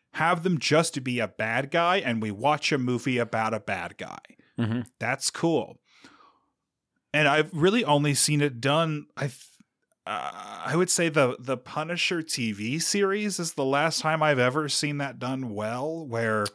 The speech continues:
Speaker 2: Yeah.
Speaker 1: that, Frank Castle's a bad dude in that show.
Speaker 2: Yeah.
Speaker 1: He kills people every episode, but he's generally doing it for the right reasons.
Speaker 2: Yeah.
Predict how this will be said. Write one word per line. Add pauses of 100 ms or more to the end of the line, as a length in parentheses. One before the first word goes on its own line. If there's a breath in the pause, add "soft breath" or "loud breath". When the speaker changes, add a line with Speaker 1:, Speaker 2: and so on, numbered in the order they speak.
Speaker 2:
Yeah. (220)
Speaker 1:
that,
Frank
Castle's
a (100)
bad
dude
in
that
show.
Speaker 2:
Yeah.
Speaker 1:
He
kills
people
every
episode, (800 loud breath)
but
he's
generally
doing
it
for
the
right
reasons.
Speaker 2:
Yeah.